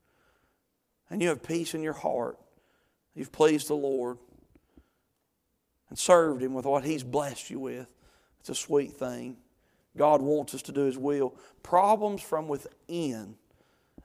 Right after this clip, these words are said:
are the byproduct of greed. Problems from within are solved when God's people decide, "Hey, look, I'm not gonna be greedy. I'm not gonna be selfish. I'm gonna do my part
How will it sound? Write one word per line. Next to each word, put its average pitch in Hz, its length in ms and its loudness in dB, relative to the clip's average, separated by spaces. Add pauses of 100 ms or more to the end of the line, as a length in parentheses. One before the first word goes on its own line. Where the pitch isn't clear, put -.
(100)
are 151 140 6
the 147 100 2
byproduct 131 1120 0
of 113 280 -10
greed. 117 580 -4 (1300)
Problems 208 560 8
from 175 160 -4
within 160 440 -2
are 131 180 -8
solved 131 960 -2 (520)
when 147 240 -2
God's 165 400 2
people 139 420 -4
decide, 123 480 -2
"Hey, 123 220 -2
look, 131 360 -4 (760)
I'm 180 140 2
not 160 160 -2
gonna 165 200 -6
be 196 80 -8
greedy. 120 480 -12 (100)
I'm 156 140 -2
not 170 140 0
gonna 190 180 -4
be 180 100 -2
selfish. - 720 -12 (800)
I'm 160 180 -4
gonna 151 160 -2
do 147 60 0
my 143 180 -2
part - 440 -4